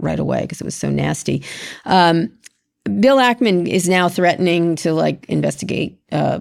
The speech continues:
Business Insider, saying, "How dare you come after my wife and children," when he himself has done it. His friend Elon, who he wants to get in on a lot of investments with,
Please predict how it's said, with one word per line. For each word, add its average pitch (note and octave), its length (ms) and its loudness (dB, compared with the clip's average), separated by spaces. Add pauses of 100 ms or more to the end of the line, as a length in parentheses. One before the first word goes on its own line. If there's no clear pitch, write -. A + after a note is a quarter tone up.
(120)
Business D#3 360 -4
Insider, F#3+ 840 2
saying, D3+ 400 -2
"How D3+ 160 0
dare D3+ 160 -2
you C#3 80 -2
come - 180 -2
after D3+ 220 -4
my C#3 100 -2
wife D3+ 240 -2
and D3+ 80 0
children," G#3+ 340 0
when E3+ 120 0
he A3 120 0
himself F3+ 500 0
has D#3+ 180 -2
done D3+ 220 0
it. D3 140 -2 (380)
His - 180 -4
friend F3 280 2
Elon, F3 500 2
who E3+ 120 0
he F3 120 -2
wants F3 300 -4
to - 100 -4 (180)
get E3+ 160 0
in D#3+ 140 0
on D3+ 380 -2
a D3+ 80 -2
lot D#3+ 180 0
of D#3 80 0
investments E3+ 580 0
with, D#3+ 280 2